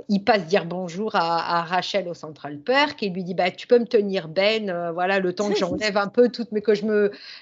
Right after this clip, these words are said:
Speaker 1: que je m'enlève un peu toutes les affaires et tout. » Et là, elle le tient, mais alors, on dirait qu'elle a jamais tenu un bébé de sa vie.
Speaker 2: Puis
Speaker 1: Et
Speaker 2: qu'elle,
Speaker 1: donc,
Speaker 2: qu'elle va tenir une bombe qui va
Speaker 1: ouais,
Speaker 2: exploser
Speaker 1: c'est
Speaker 2: aussi.
Speaker 1: ça.
Speaker 2: <laughs>
Speaker 1: Et donc, s'ensuit une conversation sur, effectivement, leur avenir et tout,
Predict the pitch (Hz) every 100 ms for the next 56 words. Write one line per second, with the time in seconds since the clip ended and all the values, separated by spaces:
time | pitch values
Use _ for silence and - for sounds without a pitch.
0 | - - 226 190 220 220 233 226 214 233
1 | - - 190 196 190 180 180 277 202 202
2 | 240 202 185 180 196 196 - - 262 269
3 | 208 180 202 190 170 175 185 190 180 180
4 | 202 196 196 196 214 226 190 175 170 170
5 | 160 - 175 175 233 320 320 - - -
6 | 202 233 226 233 226 233 285 262 269 247
7 | 302 320 - 233 226 285 294 302 302 247
8 | - 294 285 240 339 - 302 285 262 330
9 | 339 - 302 294 - 339 330 269 254 214
10 | 220 - 233 208 - 269 262 196 196 202
11 | 196 226 220 226 202 185 180 190 170 202
12 | 180 165 156 294 349